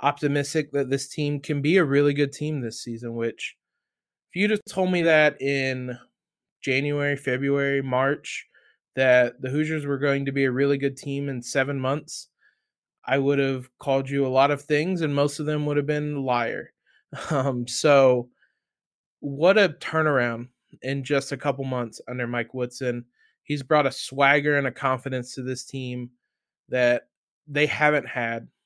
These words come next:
and they had no reason to have in recent years.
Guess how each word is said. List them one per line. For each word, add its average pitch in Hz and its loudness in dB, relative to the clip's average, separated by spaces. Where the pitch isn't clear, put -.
and 127 -4
they 127 2
had 151 2
no 165 2
reason 175 0
to 247 -2
have 117 -2
in 131 -8
recent 127 -6
years. 120 -6